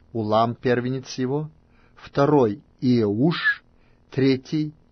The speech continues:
Елефелет. Сыновья Уламы были люди воинственные, стрелявшие из лука, имевшие много сыновей и внуков,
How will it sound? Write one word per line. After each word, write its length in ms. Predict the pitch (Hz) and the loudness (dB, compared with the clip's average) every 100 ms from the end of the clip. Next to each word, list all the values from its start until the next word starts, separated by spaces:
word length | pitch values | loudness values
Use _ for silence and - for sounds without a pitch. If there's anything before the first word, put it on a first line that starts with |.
| _ | _
Елефелет. 840 | 117 113 117 110 - 107 123 151 156 - - _ _ _ _ _ _ _ _ | -4 -2 -2 -4 -6 0 4 2 2 -14 -20 _ _ _ _ _ _ _ _
Сыновья 540 | - 123 110 107 120 113 113 - - | -12 -6 -4 0 0 0 -4 -12 -2
Уламы 440 | 127 127 120 113 | 2 4 2 0
были 260 | 104 110 107 | -4 -4 -4
люди 240 | 110 104 | -4 -6
воинственные, 880 | 101 104 123 127 - 156 160 180 170 - - _ _ - - | -6 -4 -6 -8 -8 -4 -2 -2 -4 -10 -20 _ _ -20 -20
стрелявшие 760 | - 120 113 113 101 - 110 | -12 -6 0 0 -2 -6 -8
из 240 | 104 117 95 | -6 -8 -8
лука, 520 | 101 110 - 160 151 - _ _ - | -8 -8 -4 -4 -6 -12 _ _ -14
имевшие 560 | 123 113 120 107 - 107 | -6 0 0 0 -2 -6
много 480 | 101 107 143 156 156 | -4 0 0 0 -4
сыновей 680 | - - 135 117 131 143 127 - | -6 -8 -8 -4 -4 -4 -6 -12
и 100 | 127 | -8
внуков, 540 | 110 127 113 - 98 | -4 -2 -2 -4 -10